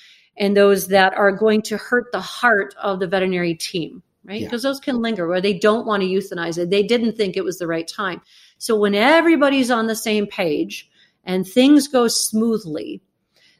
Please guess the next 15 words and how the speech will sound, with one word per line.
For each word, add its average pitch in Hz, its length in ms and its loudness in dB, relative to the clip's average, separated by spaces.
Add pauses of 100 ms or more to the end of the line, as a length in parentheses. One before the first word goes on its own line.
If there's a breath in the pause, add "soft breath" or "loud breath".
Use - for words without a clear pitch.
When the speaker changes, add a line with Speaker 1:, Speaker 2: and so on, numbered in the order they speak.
Speaker 1:
then 233 560 0
the 226 100 0
veterinary 240 480 2
team 214 400 -2
after 220 340 -2
that 214 140 2
appointment 196 460 -4
should 262 460 -4
feel 247 240 0
good 214 300 0
about 180 320 -2
what 196 180 -2
they 190 140 -2
just 170 320 -8
accomplished, - 800 -12